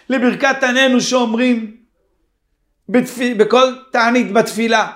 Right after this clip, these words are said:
"עננו השם עננו ביום צום תעניתנו", לא לזה מתכוונים, אלא מתכוונים לצעקת עננו, כמו שאומרים בסליחות, "עננו אבינו עננו, עננו אלוקי אברהם עננו, עננו אלוקי יצחק עננו, עננו אלוקי יעקב עננו"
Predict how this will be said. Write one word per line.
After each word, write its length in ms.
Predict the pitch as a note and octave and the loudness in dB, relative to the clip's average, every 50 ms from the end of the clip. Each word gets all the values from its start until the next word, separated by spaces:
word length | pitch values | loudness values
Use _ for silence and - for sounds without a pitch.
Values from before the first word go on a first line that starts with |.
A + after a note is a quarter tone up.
| - _ _ _ _ _ _ | -18 _ _ _ _ _ _
"עננו 340 | E3 F#3 A3+ A#3+ A#3+ A#3 A#3 | -4 0 2 2 2 2 0
השם 320 | A3 A3 - A#3 A#3 A3+ G#3+ | 0 0 0 -2 -2 0 0
עננו 320 | G#3 A3 A#3+ A#3 A3 A3 | 0 2 0 0 0 0
ביום 260 | G3 G#3+ A3+ A3+ G3+ | 0 0 0 0 0
צום 200 | E3 A#3 A#3+ A3+ G#3+ | -2 -2 -2 -2 0
תעניתנו", 540 | A#3 A3 G#3+ G#3 G#3 G#3 G#3+ G3 F3+ E3+ E3+ | 0 0 0 0 -2 0 0 -2 -2 -2 -4
לא 200 | F3 G#3+ C4+ D#4 | -2 0 0 0
לזה 220 | E4+ C4+ F#3+ A3 G#3+ | -2 -2 -4 -4 -4
מתכוונים, 480 | G3+ F3 - - E3 C#3 C3 B2 G#2 _ _ _ _ - - - _ - | -4 -6 -10 -10 -12 -12 -12 -16 -20 _ _ _ _ -20 -20 -20 _ -10
אלא 220 | G#3+ B3 C4+ C4+ | -8 -6 -4 -4
מתכוונים 460 | A#3+ A3+ - - A3+ A#3 C4+ C#4+ C4+ B3 | -4 -4 -2 -2 -4 0 0 0 0 0
לצעקת 580 | A#3 - - B3 G#3+ G#3 G#3 - C#4 C4+ C#4 | -2 -2 0 0 0 2 2 0 -2 -2 -2
עננו, 340 | A#3+ A#3 B3+ D4 C#4+ B3+ A#3 G#3+ - - - - - - _ _ _ _ | -2 0 2 2 2 2 0 -6 -10 -16 -20 -20 -20 -20 _ _ _ _
כמו 200 | - G#3+ A#3+ C4+ | -2 0 0 0
שאומרים 360 | B3+ C4 A#3+ A3+ B3+ C4+ B3+ | 0 0 -2 -2 0 -2 -2
בסליחות, 640 | A#3+ - - - A3 G#3+ E3+ C4 C#4 - - - - - _ _ _ _ _ _ _ _ _ _ _ _ _ _ _ _ _ _ _ _ _ _ - | -2 -4 -4 -4 -6 -2 0 2 2 0 -2 -6 -14 -20 _ _ _ _ _ _ _ _ _ _ _ _ _ _ _ _ _ _ _ _ _ _ -2
"עננו 580 | G#3 G#3+ A#3 C4+ C4+ C4+ C4+ C4+ B3+ B3+ A#3+ | 0 2 2 4 2 2 2 2 2 2 2
אבינו 360 | A3+ F#3+ A3+ C4 B3+ B3 A#3+ A#3 | 2 2 -2 -2 -2 0 2 0
עננו, 420 | A3+ A3+ A#3 A#3 A#3 A3 G#3+ G#3 | 0 0 -2 -4 -4 -4 -2 -2
עננו 380 | G#3 G#3 A#3+ B3+ B3 A#3+ A#3+ A3+ | -2 0 -2 -2 -2 -2 -2 -2
אלוקי 340 | A3 A3 A3 A3 A#3+ A#3 | -2 -2 -2 -2 0 0
אברהם 380 | A3 G#3 A3 A3+ B3 B3 B3 A#3+ | 0 2 2 2 2 2 2 2
עננו, 400 | A#3 A3+ A3+ A#3 A3+ A3 G#3+ G#3+ | 0 0 0 -2 -4 -2 -2 -2
עננו 340 | G#3 G#3 A#3 A#3+ A3 A3+ A3+ | -2 0 0 -2 -2 -2 -2
אלוקי 240 | G#3+ G#3+ G#3+ A3 A3+ | -2 -2 -2 0 -2
יצחק 440 | G#3+ G#3 G#3+ - C4 C4+ B3+ B3+ | -2 -2 -4 -4 -4 -4 0 0
עננו, 400 | A#3+ A#3 A#3 A#3 A3+ A3 G#3 G#3+ | 0 0 0 -2 -2 -4 -2 0
עננו 420 | G3+ G3 G#3+ A3+ A#3 A3+ A3 A3+ A3 | 0 2 2 2 2 2 2 2 2
אלוקי 260 | G#3 G#3+ G#3+ G#3+ A#3 | 2 2 0 0 0
יעקב 340 | A#3 A3+ G#3+ G#3 A3+ C4+ C#4 C#4 | 2 2 2 2 2 0 2 2
עננו" 280 | C4 C4 C4 B3+ B3+ | 0 0 0 0 2